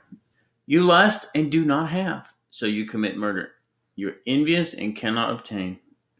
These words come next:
so you fight and quarrel. You do not have because you do not ask.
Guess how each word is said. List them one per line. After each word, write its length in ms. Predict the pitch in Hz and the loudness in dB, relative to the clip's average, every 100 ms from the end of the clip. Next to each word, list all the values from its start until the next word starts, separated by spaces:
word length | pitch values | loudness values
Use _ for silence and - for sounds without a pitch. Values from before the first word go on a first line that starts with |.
| _ | _
so 100 | 113 | -6
you 260 | 113 113 | -4 -4
fight 320 | 110 - 120 120 | -6 -2 0 0
and 180 | 120 | -4
quarrel. 420 | 110 123 113 101 - _ - | -4 -4 -2 -2 -6 _ -8
You 180 | 101 | -8
do 120 | 98 120 | -2 0
not 240 | 127 110 | 2 2
have 260 | 120 123 101 | 2 0 -2
because 360 | 107 113 92 | -6 -2 -2
you 100 | 92 | -2
do 120 | 85 | -4
not 260 | 90 85 - | -2 -2 -4
ask. 440 | 73 65 - - | -6 -6 -8 -16